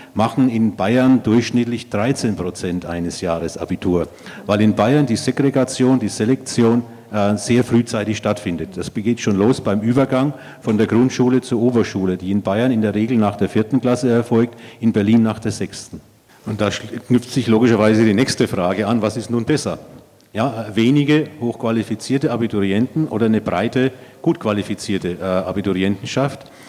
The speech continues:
Äh, ich denke, die zweite, äh, Antwort ist die richtige. Ähm, in Berlin hat man, denke ich, aus der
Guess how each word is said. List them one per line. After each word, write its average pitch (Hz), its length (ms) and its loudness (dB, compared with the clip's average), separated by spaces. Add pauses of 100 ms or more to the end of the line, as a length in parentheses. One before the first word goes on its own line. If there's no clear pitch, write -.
(260)
Äh, 110 260 0
ich 110 100 -10
denke, 127 300 0
die 113 140 -4
zweite, 117 580 0
äh, 107 40 -4 (260)
Antwort 113 320 -2
ist 113 180 -6
die 117 80 2
richtige. 95 500 -4 (440)
Ähm, 104 380 2
in 120 140 0
Berlin 117 440 2
hat 120 200 -4
man, 131 380 2
denke 120 260 0
ich, 127 280 -6
aus 113 280 -2
der 107 100 -2